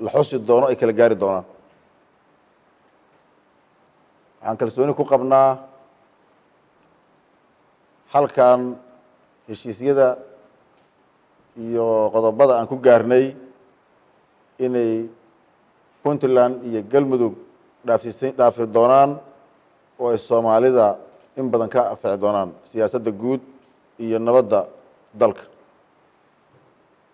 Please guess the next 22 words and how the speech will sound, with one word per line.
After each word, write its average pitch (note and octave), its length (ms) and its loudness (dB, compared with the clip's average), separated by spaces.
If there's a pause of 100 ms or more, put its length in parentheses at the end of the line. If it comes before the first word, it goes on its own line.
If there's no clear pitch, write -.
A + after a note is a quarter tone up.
(1200)
Aad B2 160 0
baan B2 140 2
kugu A#2+ 200 -10
mahad B2 180 0
celinayaa A#2 400 2
mar B2+ 160 2
labaad A2+ 300 4
iyo A2 100 -4
mar B2 80 -2
saddexaad, G#2+ 400 -2
eh, G2 200 -4
madaxweyne G2 360 -8
Siciid, C3 300 -4 (1600)
adiga A#2 240 -2
iyo G#2+ 220 -2
dowladda G#2 440 -2 (500)
xukuumaddaada. C3 640 2 (3000)
Waana A2+ 200 -2
sii - 160 -8
wadi C#3 180 2
doonaa A2+ 320 2
kulamo A2+ 400 0